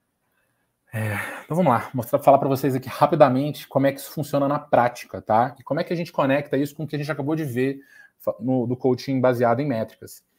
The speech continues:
No primeiro momento, quando a gente, quando os, né, os nossos clientes, é, ingressam no programa, a gente coleta as métricas, é, de resultado dos pré-vendedores e dos vendedores. Então, a gente, no primeiro momento, eu quero saber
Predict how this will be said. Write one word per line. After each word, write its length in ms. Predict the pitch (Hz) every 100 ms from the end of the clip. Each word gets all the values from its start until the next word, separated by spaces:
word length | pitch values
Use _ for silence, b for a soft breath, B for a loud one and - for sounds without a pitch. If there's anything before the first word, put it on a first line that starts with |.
| _ _ _
No 160 | 151
primeiro 320 | 160 175 208 240
momento, 560 | 190 131 170 160 107 -
quando 160 | - 123
a 40 |
gente, 340 | 120 110 -
quando 160 | - 117
os, 140 | 117 _ -
né, 320 | 117 143 131
os 100 | 117
nossos 300 | 110 113 117
clientes, 480 | - 117 110 - - b b b b _ _ -
é, 240 | 104 - _ _ _ -
ingressam 480 | 123 117 143 160 135
no 80 | 120
programa, 640 | 107 104 127 143 101 - -
a 80 |
gente 240 | 123 160 -
coleta 680 | 170 143 117 135 143 151 - _ -
as 180 | 139 127
métricas, 800 | 117 117 123 143 139 143 - - _ _ _ _ _
é, 280 | 117 107 107 - _ _
de 140 | 120 147
resultado 800 | 160 156 - 107 110 123 147 - _ _
dos 220 | 117 170
pré-vendedores 640 | - 180 175 147 123 143 139
e 40 |
dos 140 | 143
vendedores. 480 | 151 151 147 117 104
Então, 160 | 104 131
a 60 |
gente, 260 | 127 135 -
no 60 | 135
primeiro 260 | 139 190
momento, 320 | 196 147 147
eu 80 | 139
quero 240 | 131 139 135
saber 480 | 143 110 107 101